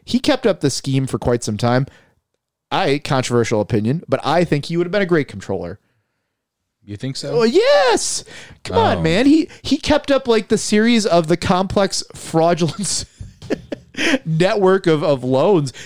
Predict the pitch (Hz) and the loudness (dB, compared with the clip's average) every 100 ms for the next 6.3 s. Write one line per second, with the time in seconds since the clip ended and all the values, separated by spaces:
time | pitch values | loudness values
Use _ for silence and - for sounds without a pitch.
0 | - - 247 254 190 277 - 285 - 208 | -8 0 0 0 -2 0 0 0 0 -2
1 | 175 165 156 143 107 131 - 82 65 - | 0 2 0 0 2 0 -2 -10 -14 -20
2 | _ _ _ _ _ _ _ _ - - | _ _ _ _ _ _ _ _ -12 -8
3 | - 262 320 294 277 - - - - - | 0 2 4 2 0 -2 -14 -18 -20 -18
4 | 165 262 339 311 320 277 240 208 214 165 | -2 2 2 2 2 4 4 4 4 4
5 | 180 - 175 151 143 - 156 165 147 135 | 2 0 0 0 0 0 0 2 0 0
6 | 147 165 180 | 2 2 0